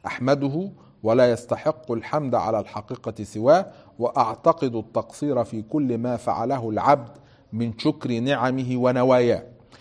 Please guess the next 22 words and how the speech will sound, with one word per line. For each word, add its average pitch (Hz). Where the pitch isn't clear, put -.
وأشهد 180
أن 160
لا 180
إله 160
إلا 170
الله 139
وحده 123
لا 143
شريك 147
له، 175
شهادة 151
تكون 143
للنجاة 123
وسيلة، 160
وبرفع 120
الدرجات 117
كفيلا، 110
وأشهد 185
أن 190
محمدا 190
عبده 175
ورسوله 185